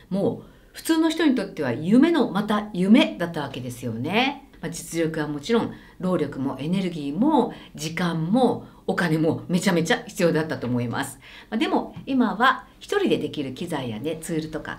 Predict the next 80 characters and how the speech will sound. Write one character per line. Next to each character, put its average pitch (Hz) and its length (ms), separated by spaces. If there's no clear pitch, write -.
カ 208 100
ラ 240 140
オ 240 60
ケ 240 140
ア - 120
プ - 100
リ - 60
と 127 100
か 127 100
も 117 60
い 120 100
ろ 139 140
い - 20
ろ 139 120
あ 143 60
っ 139 60
て、 - 420
ま 233 40
あ、 - 20
そ 269 100
こ 311 140
で 294 120
自 226 160
分 214 220
の 208 120
歌 262 200
を 247 60
発 165 240
信 139 140
す 131 120
る 123 80
こ 127 140
と 117 100
は 123 60
も 147 100
う - 20
三 233 200
十 240 100
分 139 180
も 117 60
あ 113 60
れ 113 80
ば 113 100
す - 80
ぐ 123 100
で 110 100
き - 60
ち - 80
ゃ - 60
う - 80
わ - 60
け - 80
で - 80
す - 100
ね。 247 300
ま 202 160
あ、 220 200
例 359 100
え - 20
ば 123 140
ね、 220 360
ル 190 160
ッ 185 60
ク - 80
ス 285 100
に 254 120
自 208 140
信 262 240
が 262 100
な 269 140
い 233 40
っ - 60
て - 280
い 175 120
う 170 40
風 180 180
な 151 120
方 185 260
で 175 100
も、 220 340